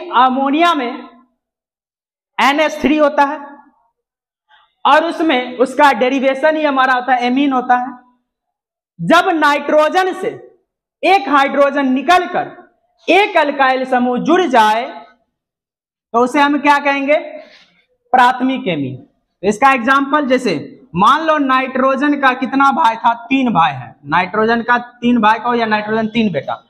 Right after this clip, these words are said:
Nitrogen का तीन बेटा, एक बेटा किसी के साथ भाग गया,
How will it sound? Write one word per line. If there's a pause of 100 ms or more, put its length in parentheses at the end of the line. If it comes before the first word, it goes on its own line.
(240)
Nitrogen
का
तीन
बेटा, (100)
एक
बेटा
किसी
के
साथ
भाग
गया,